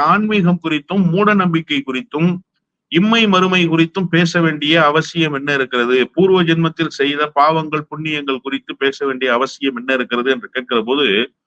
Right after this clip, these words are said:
பாவ புண்ணியம் குறித்து நீங்கள் சொல்லி தந்திருக்கிறீர்களா?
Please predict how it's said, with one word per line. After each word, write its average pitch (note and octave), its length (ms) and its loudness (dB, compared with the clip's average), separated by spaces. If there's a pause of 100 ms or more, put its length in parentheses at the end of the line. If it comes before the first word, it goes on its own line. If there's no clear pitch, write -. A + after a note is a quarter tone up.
(320)
பாவ G#3+ 300 4
புண்ணியம் F#3+ 400 -2
குறித்து F3 320 -6
நீங்கள் E3+ 300 -4
சொல்லி E3+ 220 -4
தந்திருக்கிறீர்களா? B2 760 -4